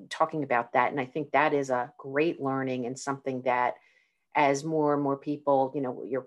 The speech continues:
if you're coming into the workforce, you're somewhere in the middle, w-, you have to, you know, it, it's uncomfortable, but you have to address it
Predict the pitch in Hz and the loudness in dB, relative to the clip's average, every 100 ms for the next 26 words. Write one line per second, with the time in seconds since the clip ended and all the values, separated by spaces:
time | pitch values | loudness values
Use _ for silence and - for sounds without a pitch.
0 | - 139 143 - 175 170 165 160 156 147 | -8 -4 -4 -2 -2 -2 -2 -4 -6 -2
1 | 151 147 - 151 147 147 - - - - | -2 -2 -2 2 4 2 -2 -12 -18 -6
2 | 139 - 165 160 156 147 143 147 147 147 | -4 -2 -2 0 0 0 -2 0 2 4
3 | 143 143 - _ _ 165 - 160 180 165 | 4 2 -4 _ _ -4 -2 -4 -4 -6
4 | - 180 165 - - 143 131 127 127 _ | -6 -2 -4 -6 -6 -2 0 -2 -8 _
5 | _ 147 139 143 - - - _ - - | _ -4 -4 -4 -10 -20 -20 _ -6 -6
6 | - 190 - 185 165 - - 233 - 147 | 0 0 0 -2 -2 -2 -2 -2 -2 -2
7 | 139 131 135 143 143 127 120 113 - - | -2 -2 -4 -4 -4 -4 -6 -8 -8 -10
8 | - - | -10 -14